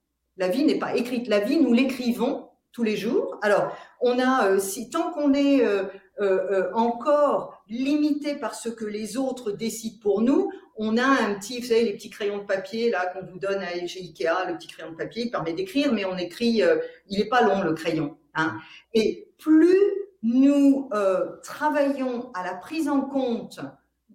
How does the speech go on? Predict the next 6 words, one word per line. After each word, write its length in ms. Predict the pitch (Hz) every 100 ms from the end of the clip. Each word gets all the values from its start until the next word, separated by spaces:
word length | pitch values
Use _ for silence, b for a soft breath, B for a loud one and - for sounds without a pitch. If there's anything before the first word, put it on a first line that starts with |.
| _
de 640 | 220 202 180 170 165 160 185
notre 320 | 196 165 175
voix 260 | 147 170 165
intérieure, 580 | 151 175 165 226 381 466 - _ _ _ _ _ _ _ -
euh, 200 | 107 - - - _ _ _
plus 340 | - 311 359